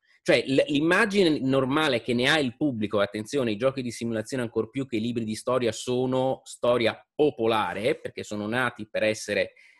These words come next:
diffusi quanto più possibili e più, avvic-, più attrattivi oggettivamente rispetto al librone di storia. Beh, l'immagine che uno ha del Medioevo è il cavaliere in armatura.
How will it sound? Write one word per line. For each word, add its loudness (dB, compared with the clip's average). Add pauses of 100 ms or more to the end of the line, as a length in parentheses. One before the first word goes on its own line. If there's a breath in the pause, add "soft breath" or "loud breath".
diffusi -4
quanto -2
più -8
possibili -4
e -2
più, -2
avvic-, -2
più 2
attrattivi -2
oggettivamente -4
rispetto -4
al -2
librone -2
di -8
storia. -2 (680 soft breath)
Beh, 0 (840)
l'immagine 0
che -2
uno 2
ha 0
del 0
Medioevo 6
è 4
il -6
cavaliere 0
in 0
armatura. -2